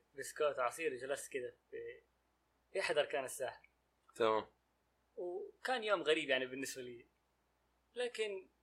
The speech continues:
Speaker 1: يعني ما في شيء يعني يستحق الذكر. الابتدائي أعتقد كنت كباقي الطلاب يعني. آه، شخص شقي. مو شقي كثير.
Speaker 2: <laughs>
Speaker 1: لكن يعني شخص يعني يحب اللعب. يعني ما كنت مهتم مثلا بإني أدرس أو إني أتعلم.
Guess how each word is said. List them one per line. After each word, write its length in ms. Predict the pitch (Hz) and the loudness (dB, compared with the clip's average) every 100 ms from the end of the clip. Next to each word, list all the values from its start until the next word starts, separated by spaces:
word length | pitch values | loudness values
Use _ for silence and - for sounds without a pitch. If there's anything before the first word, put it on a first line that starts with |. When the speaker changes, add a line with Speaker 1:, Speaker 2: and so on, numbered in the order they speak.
| _ _ _ _ _ _ - | _ _ _ _ _ _ -6
Speaker 1:
يعني 120 | 185 | -4
ما 140 | 190 202 | 2 2
في 120 | 175 | 2
شيء 200 | 170 151 | -4 -4
يعني 200 | 139 131 | -4 -6
يستحق 420 | 120 - 139 - | -8 -8 -10 -8
الذكر. 380 | 131 135 - 120 _ _ _ _ _ _ _ 160 | -8 -6 -8 -12 _ _ _ _ _ _ _ -4
الابتدائي 800 | 151 - 139 170 165 170 - _ _ _ _ _ - | -4 -8 -2 2 2 0 -10 _ _ _ _ _ -2
أعتقد 320 | 165 196 175 | 0 0 -2
كنت 280 | 156 165 - | -6 -6 -4
كباقي 240 | 143 143 - | 0 0 0
الطلاب 380 | - 123 113 | -6 -6 -6
يعني. 180 | 113 - _ _ _ _ _ - _ _ _ 160 | -10 -20 _ _ _ _ _ -20 _ _ _ 4
آه، 680 | 139 135 135 131 135 - _ _ _ | 6 6 2 0 -2 -4 _ _ _
شخص 380 | - - 151 - | -6 0 0 0
شقي. 280 | 139 131 - _ _ _ _ _ _ _ - | -6 -6 -14 _ _ _ _ _ _ _ 0
مو 140 | 226 | 2
شقي 260 | 226 190 165 | 2 2 2
كثير. 480 | 156 - 156 160 _ - - - - | 0 2 2 2 _ -14 -14 -10 -8
Speaker 2:
<laughs> 400 | - 208 247 - | -6 -2 -2 2
Speaker 1:
لكن 180 | 240 233 | 2 6
يعني 160 | 214 202 | 6 6
شخص 240 | 247 - | 4 6
يعني 140 | 175 165 | 4 6
يحب 220 | 180 135 | 4 4
اللعب. 300 | 131 123 - | 2 2 4
يعني 140 | 127 | 4
ما 120 | 185 | 6
كنت 200 | 196 196 | 4 2
مهتم 320 | 165 143 180 165 | -4 0 0 0
مثلا 240 | 151 156 | 0 0
بإني 340 | 135 143 147 | 0 -2 2
أدرس 320 | 156 143 139 143 | 2 2 2 0
أو 80 | |
إني 140 | 143 139 | 2 2
أتعلم. 360 | 131 123 107 | 4 2 0